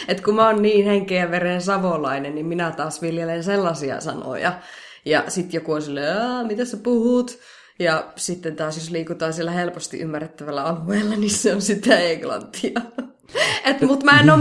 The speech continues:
Speaker 1: mikään hirveä niinku ki-, täs-, täsmällisen kirjakielen puhuja varmaankaan.
Speaker 2: Niin, ja toki eihän nyt oikeastaan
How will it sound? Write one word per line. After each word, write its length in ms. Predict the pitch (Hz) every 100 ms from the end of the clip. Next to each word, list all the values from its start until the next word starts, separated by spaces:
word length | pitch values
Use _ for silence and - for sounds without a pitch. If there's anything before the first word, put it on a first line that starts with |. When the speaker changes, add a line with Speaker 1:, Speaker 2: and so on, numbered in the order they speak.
| 311
Speaker 1:
mikään 200 | 311 311
hirveä 380 | 320 302 294 277
niinku 220 | 277 277
ki-, 240 | 311 302
täs-, 300 | 302 311 269
täsmällisen 580 | - 311 262 240 233 262
kirjakielen 640 | 254 269 214 185 175 160
puhuja 420 | 160 160 160 160 160
varmaankaan. 760 | 165 170 165 185 185 - 208 - - - - - - _ 101 117
Speaker 2:
Niin, 460 | 117 127 139 135 117
ja 120 | 113
toki 300 | 110 - 107
eihän 300 | 104 107 104
nyt 180 | 107 -
oikeastaan 760 | 104 - 90 - 101 101 98